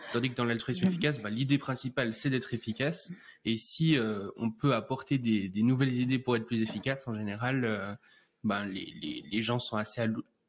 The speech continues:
Speaker 1: ouverts, euh, à ça, quoi.
Speaker 2: Oui, oui, oui, il y a, il y a beaucoup de débats. Il y a beaucoup, <laughs> beaucoup de débats.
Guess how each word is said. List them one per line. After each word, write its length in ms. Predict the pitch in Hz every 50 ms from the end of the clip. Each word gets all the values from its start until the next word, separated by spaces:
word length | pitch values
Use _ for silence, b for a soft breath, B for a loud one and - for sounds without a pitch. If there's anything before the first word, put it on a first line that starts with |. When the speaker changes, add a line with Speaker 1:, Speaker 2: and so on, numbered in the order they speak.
| _ _ _ -
Speaker 1:
ouverts, 440 | - 151 139 120 135 135 135 131 123
euh, 180 | 117 110 110 98
à 100 | - 113
ça, 180 | - - 123 113
quoi. 240 | - 98 95 101 - _ _ _ _ _ _ _ B B B B B B B B B B B -
Speaker 2:
Oui, 240 | 220 226 233 247 - 190 - - - _ _ - - -
oui, 140 | 220 226 233 226
oui, 200 | 226 226 226 -
il 80 | - 214
y 80 | 202 196
a, 320 | 196 196 190 190 196 196 190 196 190
il 60 | 196
y 80 | 208 214
a 40 | 208
beaucoup 280 | 196 226 233 - 247
de 80 | 269 196
débats. 320 | 190 220 202 202 196 208 220 - - -
Il 100 | - 233
y 20 | 220
a 20 |
beaucoup, 220 | 190 269 - - 185
<laughs> 240 | - 285 285 294
beaucoup 260 | - - 226 - 302 247
de 160 | 202 220 254
débats. 320 | - 339 180 190 - -